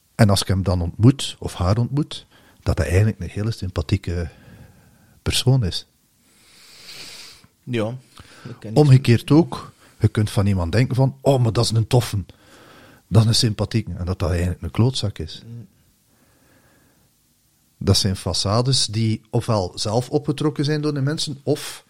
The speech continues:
Speaker 1: dingen dat je zelf invult.
Speaker 2: Maar ja, ik denk dat dat ook context is. De, eh, eh.
Speaker 1: Maar ja, dat is het. Het is
Speaker 2: Allee,
Speaker 1: context.
Speaker 2: eh, stel je voor dat je, dat je, ja, eh, allee,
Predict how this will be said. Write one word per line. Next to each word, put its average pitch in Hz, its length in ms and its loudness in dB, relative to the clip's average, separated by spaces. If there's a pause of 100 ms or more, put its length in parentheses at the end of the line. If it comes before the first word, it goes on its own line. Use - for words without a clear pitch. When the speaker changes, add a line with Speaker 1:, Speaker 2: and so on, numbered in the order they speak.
(320)
Speaker 1:
dingen 123 260 0
dat 120 140 -2
je 127 80 -2
zelf 90 260 -6
invult. 101 600 -6 (340)
Speaker 2:
Maar 117 180 -10
ja, 110 120 -6
ik 123 80 -8
denk 120 180 -8
dat 113 100 -14
dat 123 100 -10
ook 123 60 -18
context 120 580 -10
is. 110 340 -12
De, - 140 -18
eh, 117 420 -12
eh. 110 60 -10 (1160)
Speaker 1:
Maar 135 140 6
ja, 165 60 2
dat 170 200 0
is 214 100 0
het. - 120 -8
Het - 140 -12
is 120 60 0
Speaker 2:
Allee, 135 140 -4
Speaker 1:
context. 147 380 -2
Speaker 2:
eh, 117 80 -10
stel 120 220 -10
je 113 140 -4
voor 131 420 -8
dat 113 140 -6
je, 110 160 -10
dat 107 160 -10
je, 107 260 -10
ja, 110 340 -14
eh, - 120 -20 (120)
allee, 110 320 -14